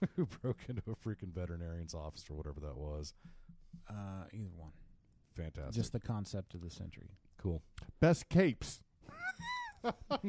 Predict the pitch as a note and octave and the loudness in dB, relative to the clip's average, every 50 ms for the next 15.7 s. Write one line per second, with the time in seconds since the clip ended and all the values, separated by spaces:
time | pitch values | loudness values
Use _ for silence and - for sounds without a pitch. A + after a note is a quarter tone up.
0 | E3+ - - F3 - - - - A2 - - - G#2+ - - - - - - - | 2 2 2 0 0 0 0 -2 -2 -2 -2 -2 -2 -2 2 4 4 4 4 2
1 | - _ - G#2+ - - B2 A2+ - - G#2 F#2 - - A#2+ A#2 A#2+ B2+ C3+ - | -4 _ -14 -2 2 4 4 4 4 2 -2 0 4 4 6 6 6 4 2 0
2 | - - - - - - C3 B2 A2+ G#2+ F#2+ G#2+ A2+ G#2+ A2 A#2+ B2+ B2 - - | -4 -10 -16 -10 -2 2 4 4 4 4 4 2 2 4 4 2 0 0 -4 -10
3 | _ _ - _ - - - _ _ - - - - - - - - - - - | _ _ -18 _ -16 -16 -16 _ _ -8 -6 -6 -6 -4 -6 -6 -2 0 2 4
4 | C#3+ D#3 E3+ F3+ E3+ D#3+ E3 C#3 C3 C#3+ B2 G2 G2 G2 D3 C#3 B2 A2 G2 F#2+ | 6 10 12 12 12 12 12 12 12 10 10 10 8 8 8 8 8 8 6 6
5 | F#2+ F#2+ - - - F#2+ F#2 G2 D#2 G2 G2 - - - A#2 G#2+ F#2+ - - F#2 | 4 2 0 -2 -2 0 0 0 2 0 -2 -2 -2 -2 -2 -2 0 -2 -2 -2
6 | E2+ - - F2 E2+ E2 E2 E2 - - - - - - - - - D3 D#3+ - | -2 -2 -2 -2 -2 -2 -2 -4 -6 -10 -18 -20 -20 -16 -4 2 4 4 4 8
7 | - F#3 D#3+ C#3 C3 C3+ D3+ E3 D#3+ C#3 B2 A#2+ A#2 - - C3 B2 A#2+ C3 B2+ | 8 8 8 10 10 12 12 12 12 12 10 8 8 8 6 4 4 4 2 4
8 | - E3+ D#3 - - B2+ G#2+ G#2+ B2 C#3 D3+ D3 C3+ - - - - - - - | 6 6 6 6 6 6 6 8 10 12 12 12 10 8 4 -4 -8 -10 -14 -16
9 | - - - - - - - - - - - C#3 B2+ B2 A#2 A2+ - C#3+ C#3 - | -18 -16 -16 -14 -12 -12 -12 -12 -12 -6 0 4 6 6 6 8 6 4 4 6
10 | - C3+ A#2 A2 B2 B2+ A#2+ G#2+ - - - B2+ B2 B2+ C3 C3 - A#2 G#2 G2+ | 8 8 8 10 10 8 6 6 4 2 4 6 6 8 8 6 6 4 4 4
11 | G2 G#2+ G#2+ G2 G2 F#2 G2+ G2 F#2 A#2 - G#2+ G#2 G#2 A2 A#2 A#2+ A2+ G#2+ G#2 | 2 2 2 2 4 4 4 4 2 0 0 0 0 2 2 2 2 2 2 2
12 | A2 C3 A2 F#2 - A#2+ G#2 F#2+ - G2 F#2 - F#2+ G2+ F#2+ F#2+ F#2 E2+ E2+ F2 | 2 2 2 2 2 2 2 2 0 -2 -4 -4 -2 -2 0 0 0 0 0 0
13 | E2+ F2 A#2+ A#2+ B2 C3 C3+ - C#3 B2+ A2+ - C3 C#3 D3 D3 C3+ B2+ A#2+ A2 | 2 4 4 4 4 4 4 4 4 4 6 6 6 8 8 8 8 8 6 6
14 | F2+ E2 - - F2+ F2 E2+ D#2+ D#2+ - - - B2 C3 C#3+ D#3 C3+ A#2+ A2+ G#2+ | 4 2 2 2 2 2 2 0 -4 -8 -2 2 4 6 8 8 8 8 8 8
15 | G#2+ G#2+ A2 G#2+ A2+ A2 G#2 - - G#2+ A2 A2+ A2+ - | 6 6 4 2 0 -2 -2 0 0 0 2 0 0 -2